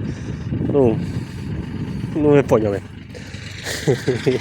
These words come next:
От, зараз спеціально ще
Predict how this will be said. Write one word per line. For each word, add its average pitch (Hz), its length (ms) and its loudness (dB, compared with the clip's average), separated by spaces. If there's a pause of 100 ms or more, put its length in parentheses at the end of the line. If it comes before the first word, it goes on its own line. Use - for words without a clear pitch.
(2250)
От, 123 300 6 (640)
зараз 135 380 6 (960)
спеціально 139 680 4
ще 131 220 4